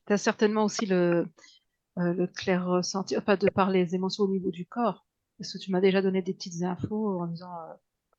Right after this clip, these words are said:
euh, il y a tel problème, telle personne arrive, tel, à décéder, et il a, je sais pas, telle douleur à tel endroit, tel, je sais pas si tu le nommes comme ça, Gaël, mais je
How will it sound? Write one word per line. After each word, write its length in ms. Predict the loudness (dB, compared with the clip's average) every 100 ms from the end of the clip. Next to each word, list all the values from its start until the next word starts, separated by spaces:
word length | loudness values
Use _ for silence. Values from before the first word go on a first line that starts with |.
| _ _
euh, 40 | -8 -4
il 340 | 0 0 -2 -6 _ _ -8
y 80 | -2
a 180 | 0 -2
tel 200 | -2 -4
problème, 600 | -2 -2 0 0 -2 -2 0
telle 160 | 2
personne 380 | 2 0 0 0
arrive, 340 | 0 -2 -4 -4
tel, 320 | -4 -4 -4
à 80 | -6
décéder, 380 | -8 -8 -6 -2
et 200 | 0 0
il 80 | -2
a, 80 | -6 -10 -12
je 80 | -12
sais 140 | -8
pas, 120 | -4 -2
telle 180 | -2 -2
douleur 300 | 0 2 0
à 40 |
tel 180 | -2 -8
endroit, 360 | -8 -6 -6 -8
tel, 100 | -14
je 240 | -16 _
sais 680 | _ _ _ _ _ _ _
pas 80 | 0
si 160 | 0 -2
tu 140 | 0
le 60 | 2
nommes 180 | 2 2
comme 180 | -2 0
ça, 160 | 0
Gaël, 300 | 2 2 0
mais 120 | -2
je 120 | -4